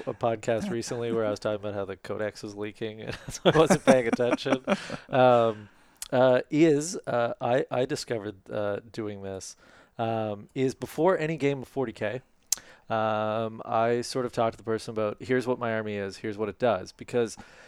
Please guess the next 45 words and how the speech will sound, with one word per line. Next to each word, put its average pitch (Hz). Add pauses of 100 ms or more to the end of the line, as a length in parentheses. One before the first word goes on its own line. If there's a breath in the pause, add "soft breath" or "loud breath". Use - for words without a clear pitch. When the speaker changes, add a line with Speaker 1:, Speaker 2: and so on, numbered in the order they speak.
(120 loud breath)
Speaker 1:
it 135
is 131 (300)
insane 117 (300)
to 123
think 113
that 110
someone 107
could 110
actually 107
have 101
memorized 101
all 110
the 107
rules 98
of 95
every 92
army. 98
Speaker 2:
Oh, 120 (140)
my 104
Speaker 1:
So, 147
like, 131
Speaker 2:
goodness, 131
Speaker 1:
that's 107
Speaker 2:
yes. 160
Speaker 1:
stupid. 104
And 123
I 135
started 151
Speaker 2:
Yeah. 147
Speaker 1:
doing 127
it 117
because 110
one 110
of 143
the 120
first -
games 110
I 110
played 117
coming 101 (160)
back 113
to 104
it 95
from 95
third, 101